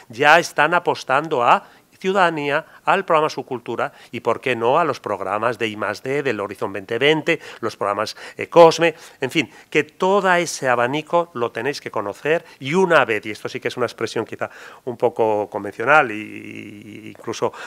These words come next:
un poco elemental, quien ha hecho un cesto ha hecho ciento, y una vez que conocéis esa retórica de cómo cumplimentar formularios europeos, lo único que tenéis que hacer es cambiar el enfoque. Es decir,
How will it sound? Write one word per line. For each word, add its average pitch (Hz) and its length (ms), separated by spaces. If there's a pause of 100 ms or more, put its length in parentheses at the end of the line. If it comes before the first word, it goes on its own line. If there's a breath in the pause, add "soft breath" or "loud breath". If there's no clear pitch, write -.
(120)
un 120 100
poco 135 240
elemental, 127 640
quien 139 200
ha 151 100
hecho 147 200
un 113 80
cesto 123 500
ha 117 60
hecho 113 200
ciento, 143 460
y 117 60
una 147 80
vez 147 100
que 139 120
conocéis 123 480
esa 139 180
retórica 104 540 (200 loud breath)
de 135 160
cómo 165 320
cumplimentar 107 960 (160 loud breath)
formularios 107 580
europeos, 110 540 (200 loud breath)
lo 143 200
único 180 300
que 135 80
tenéis 127 160
que 123 60
hacer 147 160
es - 140 (160 soft breath)
cambiar 113 460
el 101 120
enfoque. - 500 (200 loud breath)
Es 113 140
decir, 113 260